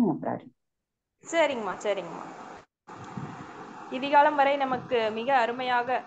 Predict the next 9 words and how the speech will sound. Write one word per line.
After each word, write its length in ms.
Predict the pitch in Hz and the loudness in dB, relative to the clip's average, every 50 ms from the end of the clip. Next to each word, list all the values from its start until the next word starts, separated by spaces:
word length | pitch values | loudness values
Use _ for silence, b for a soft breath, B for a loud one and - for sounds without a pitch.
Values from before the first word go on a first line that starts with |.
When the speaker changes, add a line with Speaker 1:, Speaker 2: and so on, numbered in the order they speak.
| - | -4
Speaker 2:
அக்குப்ரெஷரும், 840 | - 214 - - 320 311 - 277 269 269 - 277 254 247 254 302 - - - - | -4 -4 -4 -4 -8 -4 -2 -2 -2 -2 -2 -2 -2 0 -2 -2 -4 -6 -10 -6
அ, 200 | 277 240 226 220 | -4 -2 -2 0
வாழ்வியலும் 720 | 202 214 214 226 247 262 254 269 254 240 240 233 226 214 - _ _ - 214 - - - | 2 4 4 4 4 4 0 0 0 0 0 0 -2 -6 -8 _ _ -16 -16 -16 -14 -8
அப்படின்ற 680 | - 208 208 208 214 220 220 220 214 214 208 208 202 196 | -6 -4 -4 -4 -6 -8 -8 -6 -2 0 2 2 2 2
ஒரு 200 | 196 190 185 185 | 2 0 -2 -4
த-, 80 | - - | -6 -8
அக்குபஞ்சரும் 680 | - 226 - 202 - - 240 262 254 277 262 285 339 339 | -6 -4 -4 -2 2 2 2 4 4 4 4 4 2 4
வாழ்வியலும் 560 | 262 208 214 226 226 226 240 233 - 220 220 220 | 6 6 6 6 4 2 2 2 2 0 -2 -2
அப்படின்ற 520 | 208 208 214 214 208 208 214 202 196 | -2 -2 -2 -2 2 2 2 2 2